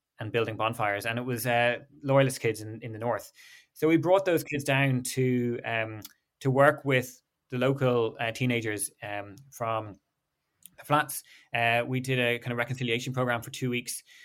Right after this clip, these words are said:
and we designed a theatre with them, and then built that theatre with them, uh, as the Loyalist kids taught, I suppose, the predominantly Catholic kids, um,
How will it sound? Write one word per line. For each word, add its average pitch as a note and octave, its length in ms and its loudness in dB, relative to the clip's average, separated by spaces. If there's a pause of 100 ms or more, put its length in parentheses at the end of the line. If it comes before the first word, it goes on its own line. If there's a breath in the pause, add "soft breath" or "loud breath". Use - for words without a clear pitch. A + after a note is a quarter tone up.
(340 loud breath)
and C3+ 180 4
we C3+ 220 6
designed C3+ 380 0
a A#2+ 40 -2
theatre B2+ 480 2 (180)
with B2+ 200 -4
them, G2+ 280 -2 (300)
and A2+ 440 -4
then A#2 260 -2
built C3 280 0
that A#2 220 0
theatre A#2 560 -2
with A#2+ 200 -6
them, G2+ 340 -6
uh, G#2 320 -8
as A2+ 300 -4
the A#2 200 -2
Loyalist B2+ 340 4
kids A#2 180 -4
taught, A#2+ 380 -2 (520 loud breath)
I C#3 40 -4
suppose, D3 200 2
the C3 60 -6
predominantly A#2+ 300 -2
Catholic C3 320 -2
kids, A2+ 300 0 (360 soft breath)
um, A2+ 400 -2